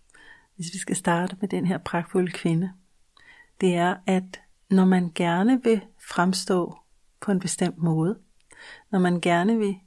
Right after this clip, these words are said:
styre udfaldet af en samtale, et møde, så er man i en lukket tilstand.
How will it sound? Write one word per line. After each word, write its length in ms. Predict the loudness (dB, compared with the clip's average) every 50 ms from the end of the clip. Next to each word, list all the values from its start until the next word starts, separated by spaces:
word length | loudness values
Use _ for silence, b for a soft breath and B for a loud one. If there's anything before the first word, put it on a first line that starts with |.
| _
styre 600 | -6 -6 -6 -6 -4 -6 -6 -2 0 0 0 -2 -2 0 2
udfaldet 760 | 2 2 2 2 0 2 4 4 4 4 0 -4 -4 -6 B B B B B B B B _ _ B B B B B B B B _
af 120 | 4 4
en 100 | 6 6
samtale, 720 | 4 4 2 2 2 2 0 -2 -2 0 0 0 2 0 0
et 140 | 0 0 0
møde, 460 | 0 0 0 0 0 -2 -2 -2 -4 -8 -18 _ _ _ _ _ _ _ _ _ _ -20 -20 _ -20 -20 -20 -12 -4
så 120 | 2 4
er 60 | 6
man 140 | 6 6 6
i 20 | 6
en 200 | 6 6 6 4
lukket 320 | 4 2 2 2 0 -2
tilstand. 460 | 0 -2 -2 -2 -2 -2 -4 -4 -6